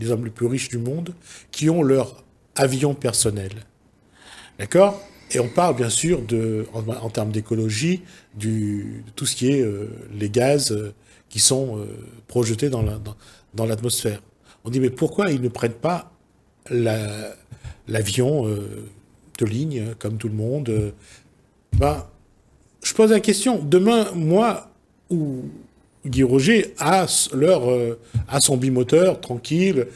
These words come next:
il peut se déplacer comme il veut. Est-ce qu'il a les moyens de l'avoir et de le faire tourner ? Est-ce qu'il va aller prendre l'avion de ligne, passer son temps à la douane, passer son temps à, à attendre ? Euh, est-ce que,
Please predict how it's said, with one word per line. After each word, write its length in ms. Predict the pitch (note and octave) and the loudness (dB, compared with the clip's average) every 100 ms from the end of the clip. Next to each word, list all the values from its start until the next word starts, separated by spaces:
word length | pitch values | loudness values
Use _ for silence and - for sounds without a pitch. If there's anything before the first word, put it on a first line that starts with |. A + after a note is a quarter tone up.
| - - | -20 -16
il 80 | A2+ | -2
peut 120 | C3 | 0
se 80 | A2+ | 2
déplacer 340 | B2 A#2 C#3+ | 0 0 0
comme 180 | C3 A#2+ | 0 0
il 140 | A#2+ | 0
veut. 280 | A2 E3 G3+ - - - | 2 2 2 -2 -6 -4
Est-ce 220 | F3 - | -2 -2
qu'il 240 | - D#3+ | 0 2
a 60 | D3 | 4
les 120 | C#3 | 4
moyens 380 | C3+ D#3+ G#3+ F#3+ | 4 4 4 4
de 60 | |
l'avoir 560 | C3 A#2+ A2 C#3 C3 - | 4 2 4 4 4 0
et 80 | - | -6
de 140 | A#2 | 0
le 60 | A#2 | 0
faire 200 | A#2 A#2 | 0 -6
tourner ? 440 | - A#2 C3+ G#3 - - - | -6 -2 0 0 -2 -18 -4
Est-ce 160 | D#3 - | -2 0
qu'il 160 | G3+ | 2
va 80 | E3 | 4
aller 160 | C3+ C3+ | 4 2
prendre 340 | - C3 B2 | -2 -4 -4
l'avion 280 | B2+ A2 A#2 | -2 -2 -2
de 100 | A2+ | 0
ligne, 220 | D3 G3 G3+ - - | 2 2 -2 -16 -8
passer 220 | B2 A#2 | -2 0
son 180 | B2+ B2 | 0 0
temps 200 | A#2 A#2+ | -2 -4
à 140 | A#2 A2+ | -2 -2
la 100 | A2 | 0
douane, 380 | C3 D3+ F3+ F#3 - - | 4 4 2 -4 -14 -6
passer 260 | - A#2+ C3+ | 0 2 2
son 180 | C3 A#2+ | 0 0
temps 280 | C#3 C3 A2+ | 2 2 0
à, 720 | A2+ A2 G#2+ G#2+ A2 G#2+ A2 | 2 2 2 0 -2 -6 -6
à 140 | B2+ A#2 | -4 -4
attendre ? 480 | A#2 D3+ F3+ F3+ F#3 - - - - | 0 2 2 2 0 -4 -20 -8 4
Euh, 240 | C#3+ C3+ - - _ _ _ _ | 4 4 0 -16 _ _ _ _
est-ce 200 | - C#3 | -2 2
que, 220 | - F#3+ | 4 2